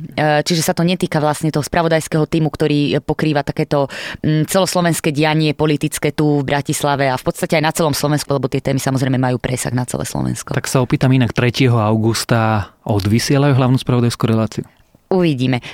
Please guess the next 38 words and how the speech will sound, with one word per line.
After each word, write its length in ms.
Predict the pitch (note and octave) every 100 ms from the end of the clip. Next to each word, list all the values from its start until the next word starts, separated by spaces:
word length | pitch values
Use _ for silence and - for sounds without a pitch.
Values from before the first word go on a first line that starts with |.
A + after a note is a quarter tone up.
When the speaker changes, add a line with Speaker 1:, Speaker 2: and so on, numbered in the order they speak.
| -
Speaker 1:
E, 160 | D3+
na 160 | D3+ G3+
toto 240 | C4 A#3+
ja 160 | G#3+ F#3
neviem 400 | F3 F#3+ G#3+ G3
úplne 240 | F#3+ G3+
dobre 240 | F#3 F#3 F#3
odpovedať. 320 | - E3+ E3
Ak 80 | G3+
by 80 | A3+
sme 80 |
sa 80 | A3
mali 160 | G3+ G3+
spoľahnúť 480 | - F3+ F#3 F#3 F3
na 160 | F3+
tie 80 | F#3+
odpovede 480 | F3+ - F#3 F#3 D#3
vedenia, 560 | E3 F3 F3+ F3+ F#3
tak 160 | - F#3
to 80 | F3
vyzerá, 480 | E3 F3 F3+ F3 D#3+
že 320 | E3 D#3+ D3+
chcú 400 | - - G#3+ D#3+
ešte 240 | E3+ -
aj 160 | D#3+ D3
doplňať 560 | F3 D#3+ C#3 C#3 -
tie 80 | D3
stavy 640 | C#3+ - C#3 C3+ E3 A3 G#3+
cez 240 | - C#3+
nejaké 320 | D3+ D3 D3+
výberové 560 | A#2 D3+ D3 D#3+ E3 D#3
konania. 640 | - C3+ C3 C#3 D#3 E3 - - -
Možno 400 | D3+ G3+ A3+ D#3+ D#3
oni 160 | D#3+ -
už 240 | D#3 -
aj 240 | D#3 D#3 D3+
vedia 480 | C#3 G3 G3 C3
kým, 400 | - C#3 C3 G3+